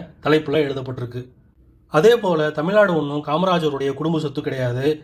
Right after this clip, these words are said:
அதை கருணாநிதி கிட்ட அவர் ஒப்படைக்கணுங்கிற அவசியம் கிடையாது. காரணம், காமராஜர் இறந்த சமயத்துல கருணாநிதி தமிழ்நாடுடைய முதலமைச்சரா இருந்தாரு. திமுகவையும்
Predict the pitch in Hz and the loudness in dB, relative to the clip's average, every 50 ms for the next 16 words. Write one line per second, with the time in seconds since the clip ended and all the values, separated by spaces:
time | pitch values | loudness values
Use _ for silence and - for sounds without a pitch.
0 | - _ _ - 151 160 156 147 143 - - - - 156 180 214 214 208 185 180 | -14 _ _ 2 4 4 4 2 0 -4 -6 -4 -2 0 2 2 2 2 0 0
1 | 170 156 160 156 151 143 139 135 131 180 175 175 160 151 143 135 135 127 131 139 | -2 0 0 0 0 0 -2 -2 0 0 0 0 0 -2 -2 -2 -4 -4 -4 -4
2 | - 151 139 135 127 123 127 123 120 117 123 135 151 175 175 - - _ _ - | -4 -6 -6 -6 -6 -6 -4 -4 -4 -2 -2 -2 -2 -2 -4 -8 -20 _ _ 0
3 | 147 165 196 190 165 151 147 156 156 156 - _ - 160 165 190 196 196 180 175 | 2 2 2 2 0 0 0 -2 -4 -6 -10 _ -4 -2 0 0 2 2 2 2
4 | 170 156 143 147 156 165 165 160 - 147 139 139 139 135 - 135 131 139 151 156 | 0 0 0 -2 -2 -2 -2 -4 -6 -6 -8 -8 -8 -8 -6 -4 -2 -2 -2 -4
5 | - - _ - - 151 170 202 208 196 175 151 139 143 151 151 143 135 156 165 | -6 -12 _ -4 -2 0 2 2 2 4 2 2 0 0 -2 -4 -4 -2 -2 0
6 | 170 160 156 143 135 135 127 131 139 147 - - 139 139 156 151 143 131 127 131 | 2 0 0 -2 -4 -4 -4 -4 -4 -6 -6 -6 -2 0 0 0 0 -2 -6 -6
7 | 123 131 127 120 113 113 113 110 110 120 - _ _ _ _ _ _ _ _ - | -6 -4 -4 -4 -6 -8 -8 -10 -12 -14 -18 _ _ _ _ _ _ _ _ -2
8 | - 202 220 233 233 208 208 196 175 156 156 147 151 156 156 | 0 2 2 2 2 4 4 4 4 4 4 4 2 0 0